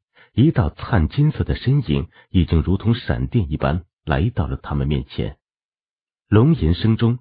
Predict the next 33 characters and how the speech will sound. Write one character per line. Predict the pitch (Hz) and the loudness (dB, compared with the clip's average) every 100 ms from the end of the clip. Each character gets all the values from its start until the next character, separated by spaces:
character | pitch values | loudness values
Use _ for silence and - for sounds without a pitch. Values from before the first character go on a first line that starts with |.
| _ - - | _ -12 2
两 | 101 92 | 4 4
道 | 98 95 | 4 2
灿 | - - 101 | -2 -6 -2
烂 | 87 85 | 0 2
的 | 78 | 0
紫 | - 73 | 0 -2
金 | 69 113 | 0 -2
色 | 107 69 | 0 -4
光 | - 104 | -2 -2
芒 | 92 62 80 _ - | -2 -4 -4 _ -8
同 | 92 85 | 0 0
时 | - 73 | 0 -4
飙 | - 92 117 | 0 0 -2
射 | - - | -4 -4
而 | 67 | -4
出， | - 85 - _ _ _ _ _ - | -6 -6 -8 _ _ _ _ _ 0
几 | 180 180 | 2 2
乎 | 170 156 | 2 0
是 | - | 0
同 | - 82 123 | 0 0 0
时 | - 76 98 _ | 0 -2 -2 _
命 | - 143 78 | 0 2 2
中 | 101 78 | 0 0
了 | 65 | -2
他 | - 78 | -4 -4
们 | 73 | -2
的 | 73 | -4
头 | - - | -6 -12
部。 | - - - _ _ _ _ _ _ _ | -8 -8 -10 _ _ _ _ _ _ _
两 | 107 104 104 | 2 4 4
头 | 104 | 2
狼 | 92 82 107 | 2 2 2
猿 | 71 80 | 0 0